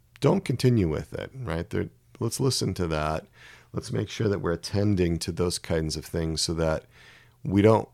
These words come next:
so we don't, uh, exit the zone of tolerance and get hyper-aroused or hypo-aroused. If this kind of exercise does destabilize you,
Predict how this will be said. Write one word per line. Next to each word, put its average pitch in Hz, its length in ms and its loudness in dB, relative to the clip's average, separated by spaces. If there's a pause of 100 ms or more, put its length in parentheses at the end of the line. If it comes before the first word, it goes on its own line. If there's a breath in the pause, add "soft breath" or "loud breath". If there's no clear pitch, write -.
(800)
so - 160 0
we 98 160 2
don't, 104 420 0 (120)
uh, 76 220 0 (180)
exit 95 420 0
the 90 100 0
zone 87 320 2
of 78 100 -6
tolerance 95 800 0 (120)
and 85 720 -2
get 87 280 -2
hyper-aroused 85 880 2
or 73 60 -6
hypo-aroused. 73 1040 -4 (760 loud breath)
If 104 220 2
this 107 760 2
kind 117 220 4
of 90 80 4
exercise 85 580 2
does 92 260 2
destabilize 98 680 2
you, 127 240 2